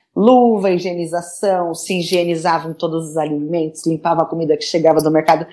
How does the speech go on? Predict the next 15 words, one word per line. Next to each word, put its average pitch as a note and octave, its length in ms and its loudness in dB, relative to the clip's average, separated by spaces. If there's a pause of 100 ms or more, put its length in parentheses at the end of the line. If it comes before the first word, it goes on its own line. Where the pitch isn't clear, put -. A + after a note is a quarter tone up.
(220)
aquela F3+ 180 2
coisa F#3+ 340 4
linda G3+ 480 2
de - 100 -8
se F#3 160 -6
ver. D3 240 -8
Nós, G3+ 400 -6
pacientes E3 420 -8
oncológicos, D#3 840 0 (180)
fazemos F#3 500 -2
isso - 160 -16
todos F#3 300 -4
os G#3+ 100 -4
dias. F3 380 -6 (420)
Então, A3 440 2